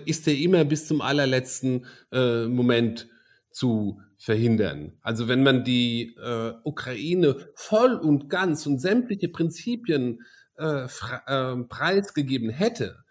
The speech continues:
was aber vollkommen unrealistisch ist, sondern sämtliche erpresserischen Forderungen, die Russland gestellt hat im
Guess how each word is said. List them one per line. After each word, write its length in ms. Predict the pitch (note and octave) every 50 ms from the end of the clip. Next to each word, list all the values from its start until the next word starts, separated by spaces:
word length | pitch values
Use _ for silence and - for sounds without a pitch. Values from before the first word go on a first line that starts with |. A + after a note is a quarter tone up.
| _ _ _
was 160 | A#2 A#2 -
aber 180 | A2+ G#2+ A#2 A#2
vollkommen 400 | - D#3 D3 - - A#2 A2+ A#2
unrealistisch 840 | E3+ G#3+ G#3+ E3+ C#3+ B2+ A2 G#2+ G2+ G#2+ G#2 - - G2 - -
ist, 300 | - G2 F#2+ - - - - - - -
sondern 420 | - C#3 C#3+ C3+ C3+ C3 B2 A#2
sämtliche 600 | A2+ B2+ E3 G3+ B3 B3+ B3 G3+ G3 F#3+ - E3+
erpresserischen 920 | - - - - - - G#3 B3 B3 - G3 F#3 F3 E3+ E3 - - D3 C#3+
Forderungen, 840 | - - G3 G#3+ A#3+ A3+ F3 C#3 A#2 A#2+ A#2+ A#2+ B2+ C3+ C#3+ C#3+
die 100 | C#3 C#3
Russland 420 | D3 F3+ F#3+ F#3+ - D#3+ D3 -
gestellt 480 | - B2+ - - - A#3 C4 C4+ B3+ -
hat 200 | G#3 F3+ E3+ -
im 380 | - D#3 D#3 D3 C#3+ C#3+ D3